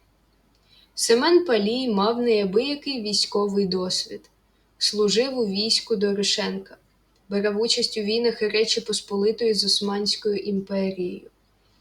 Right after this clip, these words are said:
Відзначився під час взяття польськими військами міста Яси,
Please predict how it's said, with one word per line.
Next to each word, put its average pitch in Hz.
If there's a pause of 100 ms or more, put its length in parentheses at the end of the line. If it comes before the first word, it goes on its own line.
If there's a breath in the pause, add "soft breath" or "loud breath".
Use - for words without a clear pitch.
(180)
Відзначився 208
під 269
час 220
взяття 196
польськими 196
військами 220
міста 247
Яси, 214